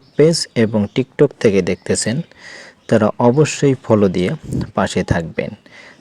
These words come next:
জানাচ্ছি ষষ্ঠ গণবিজ্ঞপ্তির সম্পর্কিত আপডেট তথ্য। চলে যাচ্ছি মূল ভিডিওতে।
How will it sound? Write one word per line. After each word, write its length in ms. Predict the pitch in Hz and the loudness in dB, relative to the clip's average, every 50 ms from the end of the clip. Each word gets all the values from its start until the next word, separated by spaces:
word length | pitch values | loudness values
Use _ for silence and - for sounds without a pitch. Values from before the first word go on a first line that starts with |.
| - - | -10 -6
জানাচ্ছি 640 | 117 117 107 113 127 135 131 - - - 165 170 | -2 0 0 2 2 0 -2 -2 -2 -2 -2 -2
ষষ্ঠ 420 | 156 - - 120 110 - - - 117 | -2 0 2 2 2 2 0 0 0
গণবিজ্ঞপ্তির 1120 | 104 98 - 107 110 120 120 120 131 135 135 135 - 151 147 143 _ _ - 151 160 170 _ _ _ | 0 2 2 2 2 2 2 4 2 2 2 2 2 2 2 2 _ _ 0 0 0 0 _ _ _
সম্পর্কিত 840 | - - - - 147 139 135 131 - - 135 120 107 - 117 - - | -14 -4 2 4 6 6 6 4 4 4 4 4 4 0 0 2 2
আপডেট 440 | 110 92 - 104 98 107 - 104 90 _ - - | 2 2 2 -2 -2 0 0 0 0 _ -2 -2
তথ্য। 400 | 87 82 _ _ - - 87 85 | -2 -2 _ _ -4 -4 -4 -4
চলে 340 | - - 113 110 113 117 | -2 0 0 4 4 6
যাচ্ছি 300 | 117 117 110 - - - | 4 4 2 2 0 0
মূল 280 | 117 107 101 95 90 90 | 0 0 0 0 0 0
ভিডিওতে। 600 | 85 90 87 87 87 87 - - - - - | 0 0 0 0 0 0 0 -2 -4 -2 -4